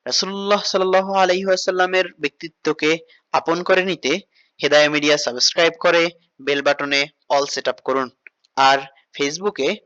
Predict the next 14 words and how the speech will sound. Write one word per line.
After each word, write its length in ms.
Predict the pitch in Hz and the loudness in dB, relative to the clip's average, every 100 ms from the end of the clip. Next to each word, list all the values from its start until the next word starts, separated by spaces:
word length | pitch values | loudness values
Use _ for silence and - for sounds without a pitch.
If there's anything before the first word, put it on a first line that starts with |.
| _ _ - | _ _ -4
ফলো 200 | 127 135 | -2 0
করুন, 320 | 147 147 135 - _ - - - | 0 2 0 -4 _ -20 -20 -2
যাতে 380 | 165 165 175 175 - | -2 2 0 0 -4
রাসূলুল্লাহ 540 | 127 - 185 196 196 | -4 -4 -6 -2 -2
সাল্লাল্লাহু 440 | 190 156 139 139 143 | 0 -2 0 0 2
আলাইহি 220 | 139 143 | 2 2
ওয়াসাল্লামের 440 | 143 151 139 143 | 0 0 -2 -2
কথাগুলো 600 | 143 127 - 175 147 139 180 _ _ | -4 -6 -4 -4 -2 -2 -4 _ _
আপনার 360 | 131 - 147 143 | -6 -4 -2 -2
কাছে 240 | 147 151 | -2 -4
পৌঁছে 320 | 156 147 - | -2 -2 0
যায় 240 | 147 151 151 - _ | 2 4 2 -4 _
সবার 340 | - 127 123 123 | -4 -2 0 0
আগে। 240 | 123 127 | -2 -4